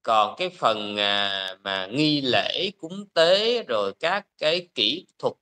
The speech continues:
kỹ nghệ thì nó rất là hiếm. À, nhưng mà nói để quý vị thấy là đạo Bà La Môn á, được sáng lập dựa trên những vị đạo sĩ, à, gom góp lại những mảnh vụn của Phật Pháp.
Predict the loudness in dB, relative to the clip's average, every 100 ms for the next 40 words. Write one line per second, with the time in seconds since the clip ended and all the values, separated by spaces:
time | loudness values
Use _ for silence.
0 | -12 -12 -10 -10 -10 -10 -14 -12 -6 -6
1 | -4 -4 -2 -4 -4 _ _ _ _ _
2 | _ _ _ _ -12 -10 -6 -4 0 2
3 | 2 -2 -8 _ _ _ _ _ _ _
4 | _ -8 -2 0 0 -2 -2 -4 -2 -2
5 | 0 0 2 2 2 2 0 0 4 4
6 | 4 0 -6 -6 -6 -6 -10 0 0 0
7 | 0 0 0 -6 -4 -6 -6 0 2 2
8 | -2 -6 -6 -10 -4 -2 -2 0 0 -2
9 | -6 -4 -2 -2 0 0 -2 _ _ _
10 | _ _ _ -10 -6 -4 -4 0 4 4
11 | 2 0 0 0 -4 -2 -2 -2 -2 -4
12 | -4 -2 -2 -4 -6 -6 -6 -14 -10 -10
13 | -10 -14 _ _ -10 -6 -6